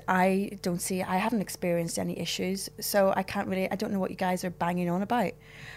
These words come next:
which is so disappointing because it's just because you haven't, or you haven't seen yourself experiencing it, doesn't mean that other women don't,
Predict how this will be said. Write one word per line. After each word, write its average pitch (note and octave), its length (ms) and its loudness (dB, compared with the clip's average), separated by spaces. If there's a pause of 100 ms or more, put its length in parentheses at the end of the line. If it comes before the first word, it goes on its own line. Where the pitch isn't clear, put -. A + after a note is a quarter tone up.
(160)
which - 160 0
is A3 80 4
so B3+ 240 8
disappointing G3+ 680 4
because F#3+ 520 6
it's F#3 220 0
just - 180 -4
because G3 280 2
you F#3 120 4
haven't, G#3+ 440 4
or F3+ 160 6
you F#3 120 4
haven't E3+ 160 0
seen F3+ 260 -2
yourself G#3 400 -2 (120)
experiencing G#3 600 -2
it, G#3 120 -4 (360)
doesn't F#3 240 0
mean F3+ 320 4
that F#3 220 2
other F#3 200 4
women F#3 240 6
don't, F3+ 440 2